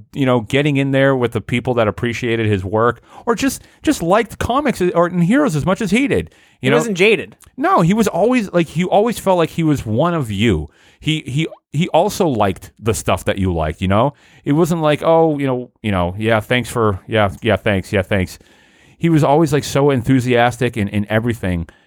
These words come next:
Speaker 1: And I think that's, uh, for someone that had his,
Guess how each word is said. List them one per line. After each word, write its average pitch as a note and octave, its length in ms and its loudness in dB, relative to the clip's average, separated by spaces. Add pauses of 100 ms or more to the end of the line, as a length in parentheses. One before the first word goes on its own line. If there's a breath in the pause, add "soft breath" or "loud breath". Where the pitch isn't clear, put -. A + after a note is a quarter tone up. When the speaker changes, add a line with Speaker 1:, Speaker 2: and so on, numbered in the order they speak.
(240 soft breath)
Speaker 1:
And G2+ 400 0
I G#2 80 0
think C3 240 -4
that's, B2+ 240 -2
uh, G#2 200 2
for A#2 260 0
someone C3+ 300 0
that A#2+ 120 0
had G#2+ 260 -2
his, G#2+ 460 0